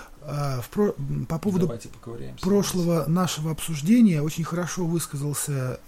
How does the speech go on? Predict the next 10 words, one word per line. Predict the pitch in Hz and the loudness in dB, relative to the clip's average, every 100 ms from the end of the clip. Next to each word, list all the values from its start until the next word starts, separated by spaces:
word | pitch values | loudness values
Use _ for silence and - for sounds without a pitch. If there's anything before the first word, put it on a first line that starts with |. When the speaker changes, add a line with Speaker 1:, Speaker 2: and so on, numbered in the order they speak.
| - 135 | -12 -8
Speaker 1:
э, | 135 127 127 - | -8 -6 -8 -6
И-, | 143 143 | -4 -2
Игорь | 143 147 | 0 0
Манцов, | 139 139 - 202 214 - - - - - - - | 0 0 0 0 -2 -8 -16 -14 -14 -16 -20 -8
мой | 139 135 123 | -2 -2 -2
старший | - 123 - 131 | -4 -6 -4 -4
друг, | 131 208 - 123 | -2 -2 -6 -8
можно | 110 123 | -6 -6
сказать, | - 120 113 | -6 -8 -8
учитель, | - 185 - | -8 -8 -8